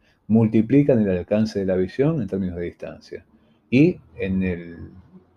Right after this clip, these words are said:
curso de un tiempo real, ¿no? Está pasando eso que estoy viendo. Pensemos las aplicaciones que tienen este tipo de técnicas en circunstancias donde esto es crucial para, por ejemplo, guiar una navegación. Pensemos el campo de la navegación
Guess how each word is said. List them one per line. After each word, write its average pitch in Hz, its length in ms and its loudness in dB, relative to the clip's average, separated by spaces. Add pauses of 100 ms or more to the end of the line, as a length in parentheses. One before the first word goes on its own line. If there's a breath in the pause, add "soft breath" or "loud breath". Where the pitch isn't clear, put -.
(140)
curso 120 420 2
de 117 100 2
un 92 120 -2
tiempo 98 380 -4
real, 95 520 -2 (260)
¿no? - 280 -12
Está 117 280 -2
pasando 110 600 -2
eso 107 240 -4
que 92 80 -10
estoy 90 260 -10
viendo. 78 440 -12 (1400)
Pensemos 117 460 4
las 101 160 2
aplicaciones 95 800 -2
que 95 120 -4
tienen 92 680 -8
este 95 260 -18
tipo 95 340 -6
de 90 100 -6 (100)
técnicas 104 680 -4
en 117 360 -2 (440)
circunstancias 95 600 -6
donde 92 140 -2
esto 92 160 -6
es - 80 -12
crucial 98 640 2
para, 85 220 -2
por 85 180 -6
ejemplo, 95 400 -4
guiar 95 160 -4
una 92 140 -6
navegación. 85 760 -2
Pensemos 85 440 -8
el 87 120 -6
campo 87 300 -6
de 82 60 -4
la 82 80 -4
navegación 104 680 2